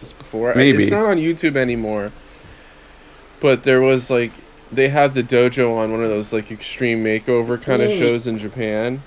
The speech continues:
Speaker 2: Mm. Okay, and they remade the dojo?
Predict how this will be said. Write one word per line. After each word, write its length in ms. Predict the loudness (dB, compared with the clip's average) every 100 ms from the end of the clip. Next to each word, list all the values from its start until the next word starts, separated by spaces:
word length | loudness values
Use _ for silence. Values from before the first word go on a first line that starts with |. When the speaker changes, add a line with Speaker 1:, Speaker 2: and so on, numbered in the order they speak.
| -20 -20 -8
Speaker 2:
Mm. 540 | 2 6 8 8 6 0 -14 -20 -20 -20 -20 -20 -20 -20 -2 2
Okay, 340 | 4 6 6
and 100 | 6
they 80 | 6
remade 480 | 8 8 8 6 6
the 80 | 6
dojo? 480 | 6 8 8 6